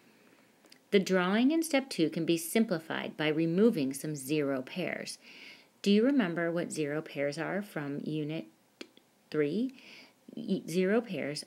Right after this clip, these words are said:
are a positive and a negative of the same quantity that will added together equal zero. So for example, if you have a mat, and I'm gonna just draw it over here, okay, and you have your positive and your negative.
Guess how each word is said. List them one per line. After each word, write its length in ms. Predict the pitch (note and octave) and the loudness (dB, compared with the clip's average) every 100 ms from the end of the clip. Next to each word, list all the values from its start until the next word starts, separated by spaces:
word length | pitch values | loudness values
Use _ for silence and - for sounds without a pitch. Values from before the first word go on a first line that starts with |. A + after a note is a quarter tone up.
| - | -6
are 420 | C#3+ C3+ C3 C#3+ - - _ _ | -6 -4 -6 -8 -14 -20 _ _
a 40 | - | -12
positive 420 | - C3+ D3+ E3+ | -6 -6 -2 0
and 100 | G3 | 2
a 80 | A3 | 4
negative 640 | G#3 C3+ C3 C3 C3 C3 | 4 2 -2 -4 -4 -6
of 160 | - B2+ | -8 -6
the 80 | F3 | -4
same 280 | - A3+ | 0 0
quantity 600 | B3 - C3 B2+ C3+ C#3 - - | 0 -2 -6 -4 -6 -8 -10 -6
that 160 | D#3 | -2
will 100 | F3 - | -2 -4
added 280 | C#3+ C#3+ C#3 | -4 -6 -4
together 460 | F#3 C#3+ B2+ C3 - | -4 -4 -4 -6 -8
equal 380 | D#3+ C#3+ - D3 | -10 -10 -8 -10
zero. 380 | C3+ A2+ - - - - - - - | -8 -10 -10 -14 -20 -20 -18 -18 -16
So 200 | - F3+ | -6 -2
for 360 | D#3+ - F#3 G3+ | -2 2 4 4
example, 640 | C4 A#3 D3+ C3+ - - - - - _ - | 2 2 -2 -4 -8 -10 -10 -20 -20 _ 0
if 300 | F#3+ B3+ C#4+ | 2 2 0
you 100 | D4 | 0
have 260 | A3+ D3+ | 0 0
a 60 | F3 | 0
mat, 380 | F3+ C3+ C3 - | 0 -2 -6 -6
and 100 | C#3+ | -6
I'm 120 | C#3+ | -6
gonna 160 | C#3+ C#3+ | -4 -6
just 200 | C#3+ - | -6 -6
draw 220 | C#3 C3 | -6 -4
it 80 | C#3+ | -6
over 180 | C#3+ | -6
here, 460 | F3 - B2+ C3 C3 - - | -8 -8 -6 -6 -10 -16 -20
okay, 280 | - D#3 C#3+ | -12 -6 -4
and 140 | D3 | -2
you 80 | D3+ | -2
have 440 | E3+ E3 C3 C#3 C#3 - _ _ _ _ _ _ _ _ _ _ | -4 -6 -6 -6 -10 -18 _ _ _ _ _ _ _ _ _ _
your 100 | E3 | -8
positive 840 | D#3+ - D3 D3 E3+ F#3 G3+ A3 - _ _ - | -6 -4 -4 -2 0 2 2 -2 -12 _ _ -6
and 160 | F3+ | -2
your 100 | F3+ | 0
negative. 600 | F#3+ D#3+ C#3+ C3+ C#3 C#3+ | 0 -2 -4 -6 -6 -8